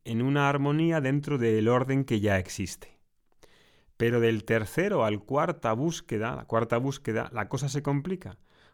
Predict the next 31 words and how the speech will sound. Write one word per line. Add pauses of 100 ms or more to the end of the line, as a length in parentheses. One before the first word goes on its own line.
porque
si
llevas
ya
una
vida
armoniosa, (320)
relativamente, (400)
haces
una
vida (300)
adecuada, (260)
haces
lo
correcto
en
términos
de
Dharma, (320)
y
estás
en
contacto
con
el
mundo,
¿sabes?
Tipo,
para
esos
ya,